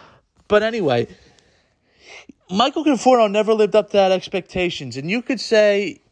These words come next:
if a bum shoulder injury that happened, it happened so weirdly. Let me take you back to twenty seventeen, August. They're playing the, the Diamondbacks. Could be off on the team.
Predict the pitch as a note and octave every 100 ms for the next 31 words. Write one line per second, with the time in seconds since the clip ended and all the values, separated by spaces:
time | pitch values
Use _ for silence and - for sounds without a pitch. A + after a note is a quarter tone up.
0 | - D#3+ - C3 B2+ - F3+ A#3 - G#3
1 | G3+ F#3+ F#3 F3 - F3+ F3+ D3+ C#3+ -
2 | C#3 D3+ D#3 F#3 F#3+ E3 E3+ G3 G#3 E3
3 | - G#3+ F3+ E3+ D3+ B2 D3 A3+ A#3+ A3
4 | G#3 G3 F3+ E3+ - - E3 E3+ - D#3
5 | D3 - C#3 C3 - D3 D3+ D3 C#3+ -
6 | - _ - B2+ D#3+ E3+ E3 C3+ A#2 -
7 | - _ _ _ _ _ - - - D#3+
8 | E3 E3 D#3 D3+ D#3 - - - E3+ E3+
9 | D3+ C#3+ C#3 A#2+